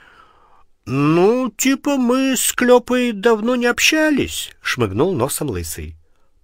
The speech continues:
"Пару тысяч лет назад была у нас страсть. Я ей быстренько ноги раздвинул, типа, вени, види, вици", <laughs>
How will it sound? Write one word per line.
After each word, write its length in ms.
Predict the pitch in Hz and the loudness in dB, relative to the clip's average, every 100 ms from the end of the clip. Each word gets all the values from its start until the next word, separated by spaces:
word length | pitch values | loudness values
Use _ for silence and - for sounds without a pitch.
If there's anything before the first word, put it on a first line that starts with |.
| - | -2
"Пару 340 | 254 277 269 | 2 2 0
тысяч 340 | - 277 - - | 0 0 0 2
лет 240 | 262 - | 0 0
назад 460 | 240 240 247 240 208 | 0 2 4 2 2
была 400 | 202 208 202 190 | 2 2 4 2
у 60 | |
нас 200 | 175 175 | 0 -2
страсть. 920 | - - 127 131 123 110 87 80 - | -4 -2 2 2 2 -2 -6 -10 -4
Я 180 | 117 175 | 2 4
ей 120 | 175 | 2
быстренько 640 | 160 202 202 - 208 185 | 2 0 0 0 -2 -2
ноги 280 | 202 208 190 | 0 0 2
раздвинул, 760 | 196 202 170 180 240 233 226 214 | 2 2 -2 -4 0 2 2 0
типа, 540 | - 220 180 - 196 - - - | -2 -4 0 -2 -2 -6 -18 -6
вени, 800 | 120 147 214 214 208 208 202 202 | -2 2 4 4 4 2 0 -4
види, 560 | 131 160 208 180 202 190 | -6 -2 -2 0 -2 -2
вици", 640 | 180 208 - 208 208 - _ | -2 -4 -4 -2 -2 -6 _
<laughs> 760 | 135 240 240 233 226 240 247 | 4 6 6 6 6 6 4